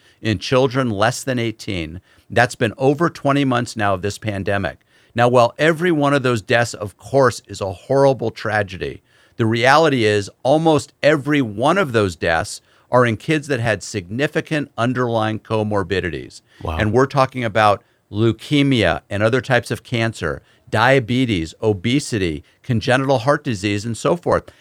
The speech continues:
Speaker 1: Healthy kids simply do not die from covid, and when they do get covid, they do perfectly fine. They recover. They act as a buffer to this disease to adults because then they develop natural immunity. There's a study out recently that showed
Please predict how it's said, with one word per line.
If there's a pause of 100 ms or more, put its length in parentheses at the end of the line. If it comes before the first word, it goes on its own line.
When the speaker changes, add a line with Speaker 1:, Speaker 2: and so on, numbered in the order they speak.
Speaker 1:
Healthy
kids
simply
do
not
die
from
covid, (280)
and
when
they
do
get
covid,
they
do
perfectly
fine. (260)
They
recover. (180)
They (100)
act
as
a
buffer
to
this
disease
to
adults (240)
because
then
they
develop
natural
immunity. (360)
There's
a
study
out
recently
that
showed